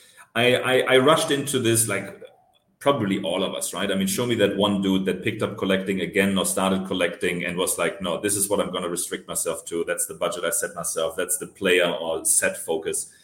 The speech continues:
Um, I, I do appreciate the experience because I learned a lot from it.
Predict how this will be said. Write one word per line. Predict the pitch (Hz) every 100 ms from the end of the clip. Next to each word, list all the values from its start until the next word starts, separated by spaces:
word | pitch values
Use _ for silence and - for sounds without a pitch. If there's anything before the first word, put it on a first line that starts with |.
| _ _ _ _
Um, | 90 87 85 82 82 - _ _ _ _ _ _ _ _ -
I, | 95 123
I |
do | 127 165 185
appreciate | 151 143 143 120 110
the | 107 107
experience | 101 104 117 113 110 107
because | 101 95
I | 95
learned | 90 98 113
a | 117
lot | 113 120
from | - 117 139
it. | -